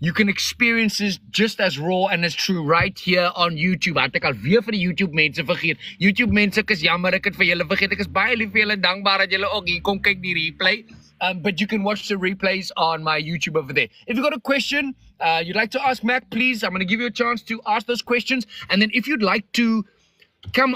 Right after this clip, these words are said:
on and say something, you can share your story. Even if you wanna, if you, ek weet daar's een van julle wat sê, "Ek wil net my besigheid gou vinnig plak." Dala, man, if you want,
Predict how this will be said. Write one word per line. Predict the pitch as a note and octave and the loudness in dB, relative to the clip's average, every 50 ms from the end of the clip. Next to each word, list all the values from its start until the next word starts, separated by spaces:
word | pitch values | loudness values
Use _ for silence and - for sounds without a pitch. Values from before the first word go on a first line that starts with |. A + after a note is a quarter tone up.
| - | 2
on | A#3+ A3+ A#3+ A#3+ A3+ A#3 - - | 4 4 4 4 4 2 2 2
and | G3+ G3 G3 - | 2 2 2 0
say | - - C#4 D4 D#4 B3+ | 0 2 2 2 2 2
something, | - - D#3 B2+ A#2+ - A2+ G2+ G2+ | 0 0 -2 -2 -2 -2 -2 0 2
you | C#3 F#3+ - | 2 2 2
can | A3 G#3+ | 2 2
share | - - - D#4 D#4 | 2 2 2 2 2
your | C#4 C4+ B3+ | 2 0 0
story. | - - - C#4 D4 C4+ A3 B2+ F#2 E2 - _ _ _ _ - | -2 -4 -4 -2 -2 0 -2 -2 -4 -8 -12 _ _ _ _ -2
Even | C#4+ C4 A#3 A#3+ C#4 C#4+ | 0 2 2 2 2 0
if | A3+ B3 | 0 0
you | C#4+ C4+ | 0 2
wanna, | C4 A#3+ B3 A#3+ G#3+ G#3 | 2 2 2 0 -2 -2
if | A3+ G#3+ E3 F#3+ | -2 -2 0 0
you, | A3 A3 - | 0 0 0
ek | G#3 F3+ C#3+ | -2 -4 0
weet | D3 G#3+ B3+ A#3 | 0 0 0 2
daar's | A3 A3 A3 - | 0 -2 -2 0
een | B3 A3 G#3 | -2 0 0
van | A3+ G#3+ G#3 | 2 0 0
julle | G3 F#3 | 0 0
wat | G3 - A3 | -2 -2 -2
sê, | G#3 | -2
"Ek | F3+ | 0
wil | G#3+ A3 | 0 0
net | A#3+ A3 | 0 0
my | C4 A#3+ | 0 0
besigheid | F#3 F#3 F3+ - G3+ - F#3+ F#3 - | 2 0 0 0 0 0 0 -2 0
gou | - F#3+ F3+ | -2 -4 -2
vinnig | - F#3 E3+ E3+ - - | -2 -2 -4 -4 -4 -4
plak." | F3+ E3 D3+ B2+ - | -4 -4 -4 -4 -4
Dala, | - D3+ D#3+ F3 F#3+ G3 G3+ G3+ F#3+ | -2 0 0 2 2 2 2 2 2
man, | E3+ D#3+ E3+ E3+ | 2 2 0 0
if | E3+ D3 F3+ | -2 -4 -4
you | F3 C#3+ | -2 0
want, | D3 D3 D3+ D3 - - | 0 0 0 -2 -4 -10